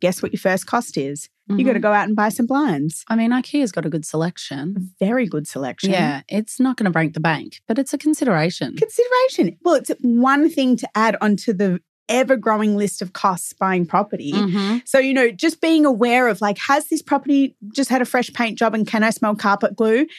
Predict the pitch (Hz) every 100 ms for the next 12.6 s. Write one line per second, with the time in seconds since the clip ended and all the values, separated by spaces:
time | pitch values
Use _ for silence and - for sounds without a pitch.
0 | - _ - 302 - - 247 220 202 202
1 | 277 285 240 254 240 220 220 - 208 202
2 | 180 202 208 190 - - - - 196 -
3 | 180 180 180 175 - 165 196 180 165 208
4 | 196 220 220 226 - 214 - 214 226 226
5 | - 190 233 254 233 208 - - - 190
6 | 160 170 160 - 175 214 208 220 208 190
7 | 185 - 185 185 180 165 180 175 165 175
8 | 208 208 220 175 202 202 196 190 196 196
9 | 190 185 - 170 160 156 151 156 - 190
10 | 160 180 160 - 147 147 - 226 214 214
11 | - 220 214 208 196 190 185 190 190 -
12 | 180 165 160 160 160 165